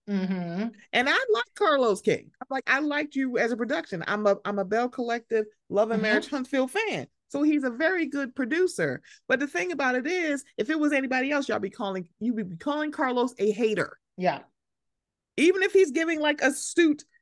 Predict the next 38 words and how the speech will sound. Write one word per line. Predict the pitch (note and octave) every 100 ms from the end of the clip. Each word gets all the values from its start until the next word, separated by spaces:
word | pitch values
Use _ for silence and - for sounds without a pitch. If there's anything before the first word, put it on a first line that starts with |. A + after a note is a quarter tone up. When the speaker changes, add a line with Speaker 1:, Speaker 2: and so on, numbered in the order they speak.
| _ E3+ -
Speaker 2:
very, | C4 C#4+ D4
very, | A#3+ A3+ B3+ B3
I'm | A#3+
like, | B3 -
"Oh, |
that's | B3+ D#4+ -
observant | G3 - C4 A#3+ G#3 - _ _
takes," | - D#4 F4 - - - _ _ -
it's, | D4 - G#3
you | B3+
would | D4
still | D4+ D#4 D#4
call | C4+ A#3+
him | A#3
a | F3+
hater. | F3+ C4+ B3+ - - _ _ _ _ _ - -
Like, | G3 A#3 A#3+ G#3
act | D4+ G#4
like | G4+ -
he's | D#4+ D4
Kelly | C4 G#3+
Dodd. | F3 C#3+ - - _ _ _ _ _ _
She's | D#4 D4+
a |
fucking | - D#4+ D#4+ C#4
hater | B3 C#4 C#4 D3 B2+ - _ _
'cause | A#3+
she | C4+
should | B3 C4+
have |
been | A#3+ B3+
fired | D4 D4+ G#3+ G3 - _ _
the | G3
season | G#3 D#4+ C4+ A#3 G#3
before | G#3 C4+ A3+ D#3+ D#3 _
she | - G#3
got | E3+ C3 C3+
fired. | - -